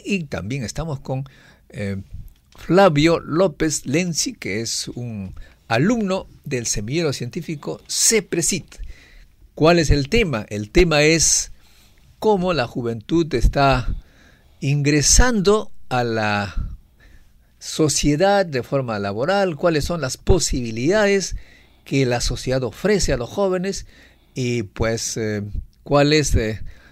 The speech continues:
las actividades que se están haciendo después del famoso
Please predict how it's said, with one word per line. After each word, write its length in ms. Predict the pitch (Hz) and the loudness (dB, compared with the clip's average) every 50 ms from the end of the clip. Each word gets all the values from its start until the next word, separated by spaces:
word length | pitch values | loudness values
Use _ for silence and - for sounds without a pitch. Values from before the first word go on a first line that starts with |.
| - - - - | -20 -20 -14 -8
las 260 | 113 113 120 - - | -6 -4 0 2 2
actividades 840 | 117 - - - 120 113 113 131 160 185 190 180 175 165 147 - | 0 0 -4 -8 -6 -4 0 2 2 4 4 4 4 2 2 0
que 240 | - - 123 110 110 | -2 -2 -4 -4 -2
se 100 | - 123 | -2 -4
están 320 | 110 - - 147 143 127 | -4 -4 -6 -4 -4 -4
haciendo 640 | 107 98 - - 196 196 180 160 147 160 165 165 - _ _ _ _ _ - | -6 -6 -6 -4 -2 -2 -2 -2 -2 -2 -2 -4 -6 _ _ _ _ _ -6
después 520 | 147 143 143 - - - - 214 214 190 | -2 0 2 2 2 2 4 4 2 4
del 220 | 160 135 120 113 - | 2 0 -2 -2 -4
famoso 760 | - 117 131 151 175 180 - - - 151 135 120 110 107 | -6 -6 -4 -2 -2 -4 -4 -4 -2 -2 -2 -2 -4 -6